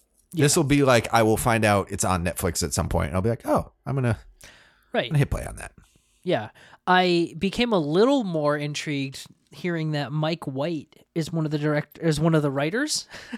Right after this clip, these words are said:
Speaker 1: <laughs>
Speaker 2: Really?
Speaker 1: Which I was like, I mean, I like Mike White. <laughs> So,
Speaker 2: Yeah.
Speaker 1: um, and Ken Daurio, who, uh, also wrote the Dis-,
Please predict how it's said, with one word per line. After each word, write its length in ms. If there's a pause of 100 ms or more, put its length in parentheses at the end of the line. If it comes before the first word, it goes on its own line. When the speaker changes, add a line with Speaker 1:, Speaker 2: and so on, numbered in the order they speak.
Speaker 1:
<laughs> 100 (500)
Speaker 2:
Really? 300
Speaker 1:
Which 100
I 80
was 160
like, 320 (420)
I 140
mean, 160
I 60
like 200
Mike 220
White. 400
<laughs> 80
So, 340
Speaker 2:
Yeah. 300 (480)
Speaker 1:
um, 360
and 160
Ken 340
Daurio, 960 (340)
who, 640
uh, 480
also 1040
wrote 400 (840)
the 100
Dis-, 180